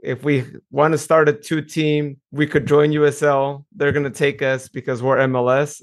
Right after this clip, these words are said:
And the fact that now they're deciding to leave, and we're not gonna have any trace of, <laughs> of M L S two teams in the U S L is, uh, gonna be really great,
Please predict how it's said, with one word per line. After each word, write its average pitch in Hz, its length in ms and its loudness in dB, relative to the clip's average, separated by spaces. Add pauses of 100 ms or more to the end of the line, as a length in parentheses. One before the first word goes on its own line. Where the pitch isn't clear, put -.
And 120 200 -4
the 120 60 -6
fact 131 320 0
that 120 300 0 (360)
now 135 280 0
they're 127 360 2
deciding 127 500 -2
to 123 180 -8
leave, 151 420 -4 (160)
and 117 540 -2
we're 139 120 0
not 131 120 2
gonna 131 140 2
have 127 200 2
any 127 220 0
trace 135 560 0
of, 147 320 -2 (500)
<laughs> - 220 -14
of 147 140 0
M 151 180 2
L 160 120 2
S 143 160 0
two 147 180 -2
teams 156 480 -4
in 151 120 0
the 151 80 0
U 151 140 2
S 147 140 -2
L 160 260 2
is, 127 300 -4
uh, 117 220 -2 (460)
gonna 180 180 2
be 180 140 0
really 180 200 2
great, 127 420 2